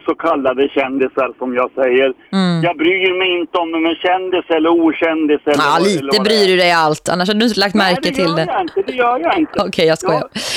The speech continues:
Speaker 2: Nej, jag förstår.
Speaker 1: Ja.
Speaker 2: Nej, men du, du har, du har en poäng där, eh, eller du har fått fram din poäng. Jag tror inte jag håller med dig. Jag vet att smink idag kan faktiskt vara bättre för hyn, alltså vissa produkter, än, eh, än inte, kan jag säga. Men väldigt hudvårdande och sådär. Och vi lever i ett ganska stressigt klimat och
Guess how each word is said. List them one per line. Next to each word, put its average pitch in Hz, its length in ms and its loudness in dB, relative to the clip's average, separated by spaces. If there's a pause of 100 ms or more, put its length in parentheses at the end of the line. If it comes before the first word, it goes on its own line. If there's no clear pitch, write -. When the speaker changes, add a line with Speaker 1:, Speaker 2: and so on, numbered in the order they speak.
(140)
Speaker 2:
Nej, 240 140 2
jag 285 100 2
förstår. 294 300 0
Speaker 1:
Ja. 196 80 0
Speaker 2:
Nej, 262 140 2
men 320 140 0
du, 302 80 -4
du 254 120 0
har, 330 160 2
du 302 100 2
har 339 120 4
en 302 80 -2
poäng 285 240 2
där, 208 220 4
eh, 196 340 4
eller 214 100 2
du 226 140 2
har 240 140 0
fått - 340 -2
fram 226 240 2
din 208 140 0
poäng. 226 200 -2
Jag 208 80 0
tror 240 80 0
inte 226 120 0
jag 214 40 0
håller 220 160 2
med 214 260 2
dig. 185 80 2
Jag 185 100 0
vet 196 220 0
att 185 120 -4
smink 190 380 0
idag 170 200 0
kan 180 120 -2
faktiskt 165 260 -4
vara 175 100 -2
bättre 170 380 -4
för 277 100 -2
hyn, 170 300 0
alltså 175 160 -2
vissa 175 320 -4
produkter, 156 480 -2
än, 151 260 0 (520)
eh, 110 480 -4
än 196 120 0
inte, 180 240 0 (420)
kan - 120 -6
jag 139 80 -6
säga. - 280 -4
Men 190 220 0
väldigt 196 220 0
hudvårdande 156 640 0
och 135 100 -2
sådär. - 300 -4
Och 180 140 -4
vi 190 80 0
lever 185 260 0
i - 20 -2
ett 202 80 -4
ganska 190 260 -2
stressigt - 520 -4
klimat 147 460 0
och 143 140 0